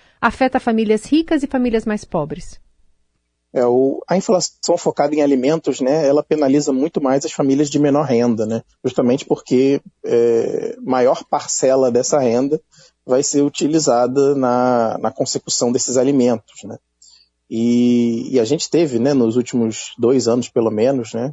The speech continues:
Speaker 2: se contar dois mil e vinte, também três anos, de uma inflação mais focada, é, em alimentos, né. A gente percebeu isso, é, quando a gente faz aqui justamente o, a ponderação de,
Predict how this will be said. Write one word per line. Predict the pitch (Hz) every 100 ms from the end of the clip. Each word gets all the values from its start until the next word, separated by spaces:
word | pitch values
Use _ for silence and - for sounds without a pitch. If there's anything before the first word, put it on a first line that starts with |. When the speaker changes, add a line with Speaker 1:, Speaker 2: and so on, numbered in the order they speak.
| - _
Speaker 2:
se |
contar | - 113 110
dois | 110
mil | 113
e |
vinte, | 110 123 -
também | 117
três | - 135 113
anos, | 110 139 - - - _ _ _
de | -
uma | 131 143
inflação | 151 135 131 151 143
mais | 131 123
focada, | - 165 156 120 117 131 139 143 151 - -
é, | 120 123 123 120 110 127
em | 127
alimentos, | 123 139 123 110 - 101
né. | 104
A |
gente | 113 117 -
percebeu | 135 131 135 117 123 139
isso, | 123 135 - 135 _ _ _
é, | - 110 101
quando | 120 120
a |
gente | 120 117
faz | - 117 117
aqui | 117 - 113
justamente | 110 - 113 117 -
o, | 117 107 104 101 107 - _ _ _ -
a | -
ponderação | - 135 131 131 120 - 131 131
de, | 113 120 120 117 107